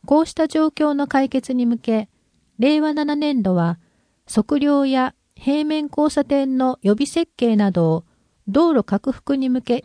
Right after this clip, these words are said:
着手します。一日も早く安全・安心な道路環境の実現が図れるよ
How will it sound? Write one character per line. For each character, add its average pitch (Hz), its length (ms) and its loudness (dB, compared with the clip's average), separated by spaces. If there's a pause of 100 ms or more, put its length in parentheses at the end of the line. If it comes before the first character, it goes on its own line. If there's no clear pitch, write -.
着 - 260 0
手 214 100 -6
し - 180 -6
ま 170 140 -2
す。 - 200 -20 (1300)
一 294 200 -4
日 330 280 -8
も 285 100 -4
早 226 240 0
く 160 320 -4 (460)
安 269 260 -2
全・ 247 400 -2 (220)
安 277 220 -2
心 285 380 -6
な 269 180 -4
道 285 260 2
路 302 120 0
環 302 260 -4
境 208 220 2
の 190 100 0
実 220 320 -8
現 262 160 0
が 254 120 -2
図 254 220 -4
れ 254 140 0
る 208 120 2
よ 170 280 2